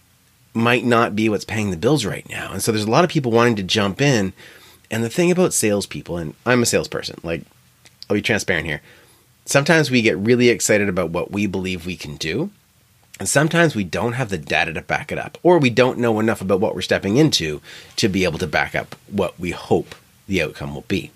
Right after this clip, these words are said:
And so this is why I want to talk about systems over superstars, because if you come in and you bring a rock star, a superstar sales rep in, like, they might do well. But a lot of business owners are looking for not only just a rock star, not only just a superstar,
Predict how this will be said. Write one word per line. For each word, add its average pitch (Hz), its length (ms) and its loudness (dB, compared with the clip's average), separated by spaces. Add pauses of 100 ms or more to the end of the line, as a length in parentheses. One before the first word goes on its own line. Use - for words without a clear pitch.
(800)
And 123 120 0
so 127 220 4
this 175 240 2
is 254 140 0
why 156 220 6
I 131 60 6
want 123 200 4
to - 140 -4
talk 190 200 -4
about 98 380 0 (840)
systems 135 540 -4
over 107 280 0
superstars, 107 840 -6
because 123 460 0 (800)
if 131 160 -4
you 233 80 2
come 190 220 2
in 131 80 6
and 127 100 4
you 170 80 6
bring 156 240 4
a 104 60 4
rock 147 300 4
star, 147 200 4
a 95 60 4
superstar 151 680 2
sales 123 300 4
rep 113 220 2
in, 104 160 0
like, 110 180 -6
they - 220 -10
might 139 320 0
do 110 180 -4
well. 92 400 -8 (460)
But 120 140 4
a 117 40 4
lot 147 220 4
of 147 140 -2
business 160 380 2
owners 95 240 -2
are 104 100 2
looking 165 340 0
for 123 240 0
not 180 240 0
only 151 280 2
just 113 200 -4
a 95 60 -2
rock 90 300 2
star, 82 160 -4
not 131 120 2
only 160 140 2
just 131 180 -4
a 104 40 -6
superstar, - 720 -6